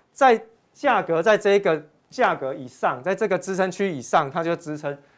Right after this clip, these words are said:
跌破它就变成反压，所以它没有任何的多空意义，它是一个位置的中性指标的参考，就这样看。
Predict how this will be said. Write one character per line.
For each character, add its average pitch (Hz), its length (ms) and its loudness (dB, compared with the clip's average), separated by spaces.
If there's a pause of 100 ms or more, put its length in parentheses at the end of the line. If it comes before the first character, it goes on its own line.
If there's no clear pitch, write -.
(220)
跌 180 260 4
破 190 300 4
它 180 80 2
就 202 100 4
变 196 160 0
成 165 120 -4
反 120 340 -6
压， 143 300 -2 (220)
所 208 120 -4
以 185 40 -2
它 208 160 -2
没 180 260 -2
有 151 240 0
任 175 240 0
何 151 100 -2
的 147 100 -2
多 170 220 -4
空 170 220 -6
意 170 220 -6
义， 139 200 -10
它 180 140 -8
是 180 160 -8
一 175 100 -4
个 147 260 -2 (720)
位 208 240 4
置 180 240 -6
的 147 140 0
中 175 280 -2
性 175 200 -4
指 123 200 -12
标 143 200 -2
的 131 60 -4
参 131 240 -10
考， 123 180 -12 (840)
就 156 80 -10
这 156 80 -4
样 147 120 -6
看。 143 200 -6